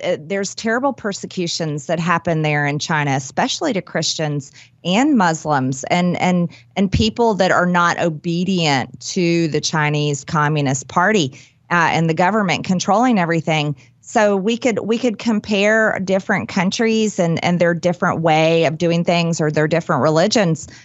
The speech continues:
But in America, you know, we were founded by very strong Christians.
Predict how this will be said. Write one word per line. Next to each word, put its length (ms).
But 340
in 140
America, 920
you 160
know, 180
we 180
were 160
founded 920
by 280
very 420
strong 380
Christians. 640